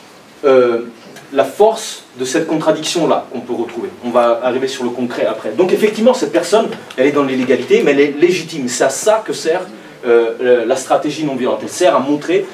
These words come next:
cette contradiction. Aujourd'hui, ce serait impossible de faire ça. Et pour vous donner un petit peu plus d'éléments sur cette campagne, en fait, c'est une campagne qui a été menée par les étudiants, euh, qui étaient en lutte pour, euh, les droits civiques à ce moment-là. Et leur objectif, c'était précisément de faire ça, de prendre ce genre de cliché-là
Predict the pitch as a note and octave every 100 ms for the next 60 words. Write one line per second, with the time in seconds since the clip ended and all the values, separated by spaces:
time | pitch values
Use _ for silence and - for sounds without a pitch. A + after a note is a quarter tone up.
0 | - - D3+ - D#3+ D3+ C#3 - A#2+ A2+
1 | D#3+ D3 C#3 C#3 G3 - - C#3 D3 C#3+
2 | D3 - B2 A#2 - - - - - B2+
3 | F#3+ F3+ D#3+ E3+ G3 F#3+ - - F#3 G3+
4 | F3+ D3+ D#3 E3+ E3+ - - A3 C3 A#2+
5 | G#3+ D#3 C3+ A3+ - E3+ C#3 C3+ G#3+ D#3
6 | C#3 C#3+ D#3+ F#3+ F#3 B2+ B2 B2 - C3
7 | C3 - - - - A2 G#2+ G2+ D3+ D#3+
8 | C3 C#3+ D#3+ - C#3+ A#2+ A#2 A#2 A#2 B2+
9 | - F#2+ - - B2+ A2 G#2+ - - -
10 | - B2 C#3 G#3 A3 - F3+ - D#4+ -
11 | B3+ - D#3+ - A#3+ G#3 F3+ F3 G3+ -
12 | F#3 - - - - C3+ - F#3+ G3+ -
13 | - D#3+ E3 F3+ D#3 E3+ E3 F#3 D3+ -